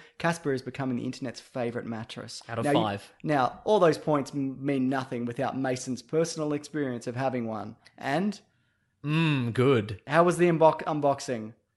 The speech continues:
Speaker 2: Easy.
Speaker 1: Mm,
Speaker 2: And fun.
Speaker 1: good?
Speaker 2: It's a fun novelty.
Speaker 1: <laughs> You cut it and it
Speaker 2: Yeah. I kinda wish you did that every night. <laughs>
Speaker 1: How
Speaker 2: You
Speaker 1: ri-
Speaker 2: packed it back in.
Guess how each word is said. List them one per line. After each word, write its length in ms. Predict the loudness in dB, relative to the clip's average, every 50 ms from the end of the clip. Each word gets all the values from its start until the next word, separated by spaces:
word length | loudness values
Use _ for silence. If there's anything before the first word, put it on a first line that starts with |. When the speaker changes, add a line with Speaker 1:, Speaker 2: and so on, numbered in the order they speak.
| _ _ -6
Speaker 2:
Easy. 460 | -2 -2 0 0 -2 -4 -6 -6 -8 _ _ -6
Speaker 1:
Mm, 140 | -4 -2 0
Speaker 2:
And 120 | 0 4
fun. 280 | 8 10 12 12 10 10
Speaker 1:
good? 120 | 6 0 -8 -8 -2 0
Speaker 2:
It's 160 | 2 4 6 6
a 60 | 4
fun 320 | 4 6 6 6 8 8 10
novelty. 580 | 8 8 8 6 4 4 2 2 2 0 -4 -8 -12
Speaker 1:
<laughs> 80 | _ -6
You 140 | -4 -4 -4
cut 300 | -4 0 4 4 6 6
it 80 | 4
and 120 | 2 0 -2
it 120 | -2 0 2
Speaker 2:
Yeah. 260 | 2 4 4 4 2 -2 -8 -20 -18 -18 -18 -4 4
I 100 | 6 6
kinda 320 | 6 8 8 8 8 8 8
wish 240 | 6 6 4 4 2
you 60 | 0
did 160 | 0 2 4
that 120 | 6 6
every 240 | 6 6 6 4 2 4
night. 260 | 4 2 2 2 0 -4 -8 -10 -8 -8 -8 -8 -8 -8 -8 -8 -10 -12 -14 -16 -20 -20 -20 -20 -18 -16 -16 -16 -16 -18 -20 -16
<laughs> 60 | -14 -14 -14 -14 _ -16 -16 -16 -16 -18 -16 -12 -12 -12 -12 -12 _ -20 -20 -16 -14 -14 -14 -6 2 4
Speaker 1:
How 100 | 6 8
Speaker 2:
You 80 | 8
Speaker 1:
ri- 100 | 10 10
Speaker 2:
packed 220 | 12 12 10 10 8
it 80 | 6
back 280 | 8 10 10 10 8 6
in. 360 | 6 8 6 6 2 -4 -8